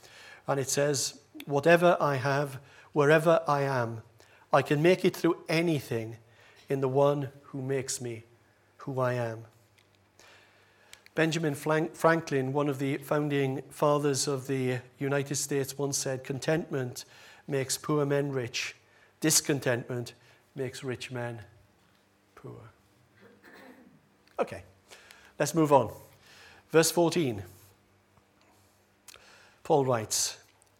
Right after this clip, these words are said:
"Yet it was good of you to share in my troubles. Moreover, as you Philippians know, in the early days of your acquaintance with the gospel, when I set out from Macedonia, not one church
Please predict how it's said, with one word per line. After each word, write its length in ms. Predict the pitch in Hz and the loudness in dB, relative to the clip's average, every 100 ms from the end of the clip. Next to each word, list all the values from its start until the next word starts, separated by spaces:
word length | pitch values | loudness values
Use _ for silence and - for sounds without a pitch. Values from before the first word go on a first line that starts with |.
| _ | _
"Yet 240 | - 294 311 | 2 4 4
it 80 | |
was 160 | 233 170 | 2 0
good 220 | - 202 | 0 2
of 120 | 185 | 2
you 220 | 139 151 147 | 0 -2 -2
to 100 | 135 | -2
share 480 | - 160 156 143 131 - _ | 0 4 4 2 -2 -14 _
in 120 | 151 | 0
my 140 | 143 139 | 2 0
troubles. 640 | - 143 127 120 113 - - - - - | 2 2 2 -4 -4 -8 -12 -20 -20 -4
Moreover, 380 | - 160 208 214 | 4 10 10 10
as 140 | 202 - | 4 2
you 80 | 160 | -2
Philippians 680 | - 170 214 202 180 147 | 2 4 4 4 2 0
know, 200 | 160 160 | 2 4
in 140 | 156 143 | 2 0
the 140 | 147 | 2
early 220 | 185 202 | 2 2
days 360 | 151 160 160 - | 0 0 0 -2
of 100 | 139 | -2
your 140 | 147 | -2
acquaintance 600 | 135 - 185 185 170 135 | -2 0 0 0 -4 -4
with 120 | 147 | -6
the 60 | 139 | -4
gospel, 580 | 127 160 156 - 135 131 - - | 0 0 0 -2 -2 -4 -12 -10
when 160 | - 151 | 0 2
I 80 | 156 | 2
set 300 | 147 165 160 | 2 2 4
out 180 | 185 185 | 2 2
from 180 | 165 | -2
Macedonia, 680 | 151 160 - 143 147 139 131 - - - | 0 0 -2 -2 -2 0 -2 -4 -10 4
not 200 | 214 - | 4 6
one 400 | 214 269 240 226 | 4 4 0 -2
church 640 | - 254 196 120 - - | 0 4 2 2 -2 -4